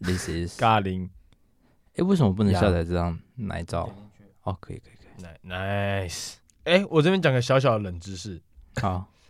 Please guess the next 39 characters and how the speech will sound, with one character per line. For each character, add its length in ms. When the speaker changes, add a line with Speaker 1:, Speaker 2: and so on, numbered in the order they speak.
Speaker 2:
关 160
于 60
N 240
B 160
A， 220
这 200
N 180
B 160
A 60
的 240
小 180
小 180
的。 220
Speaker 1:
嗯。 200
Speaker 2:
塞 200
尔 80
提 160
克 140
队 140
的 60
教 200
练， 240
现 180
在， 140
反 160
正 80
塞 100
尔 80
提 140
克 120
现 160
在 120
打 180
的 60
是 200
热 160
火 260
队 180
嘛。 140